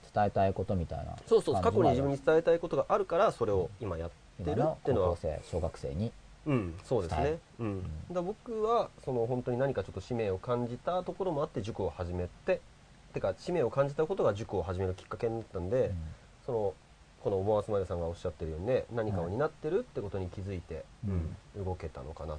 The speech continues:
Speaker 2: ていう。
Speaker 1: うん。
Speaker 2: うん。
Speaker 1: まあ、そうですね。僕もそういう面があると思うんで、やっぱ教育っていうのは、
Speaker 2: うん。
Speaker 1: うん。手応えがあるっていうんですかね。
Speaker 2: うん。そうですよね。
Speaker 1: なんか感覚的に、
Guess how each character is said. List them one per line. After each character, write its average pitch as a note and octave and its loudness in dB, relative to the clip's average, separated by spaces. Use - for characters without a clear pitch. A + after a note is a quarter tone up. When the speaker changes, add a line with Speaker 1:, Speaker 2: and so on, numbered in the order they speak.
Speaker 2:
て D2+ -14
い C#2 -12
う。 - -12
Speaker 1:
う B1+ -12
ん。 - -14
Speaker 2:
う - -14
ん。 B1+ -14
Speaker 1:
ま E3 -6
あ、 C#3 -6
そ C4 -2
う - -2
で D#3+ -4
す - -8
ね。 G#2 -4
僕 B2 -4
も G3+ -4
そ F3+ 0
う - 2
い F#3 0
う F#3 0
面 D3+ 0
が A#2+ 2
あ G#2 2
る F#2+ 0
と - -6
思 E2+ -4
う - -2
ん - -2
で、 E2+ -2
や E2+ -4
っ - -8
ぱ - -16
教 G#2 0
育 F#2+ -2
っ - -10
て - -8
い - 0
う D#2 -4
の C2+ -6
は、 A#1+ -10
Speaker 2:
う G#2+ -4
ん。 G#2 -2
Speaker 1:
う - -2
ん。 E2 -4
手 - -6
応 A2 -2
え - -2
が F2 -6
あ F2+ -4
る - -4
っ E2 -6
て F2 -8
い - -6
う E2 -8
ん - -
で F2 -10
す - -14
か F#2 -8
ね。 F#2+ -2
Speaker 2:
う A#2+ -4
ん。 F#2+ -2
そ G#3+ 0
う D#3 2
で F2+ -4
す - -10
よ C#2+ -8
ね。 B2 -4
Speaker 1:
な C#3 0
ん C#3 -2
か - -8
感 F#3 0
覚 - -2
的 - -4
に、 A3+ -2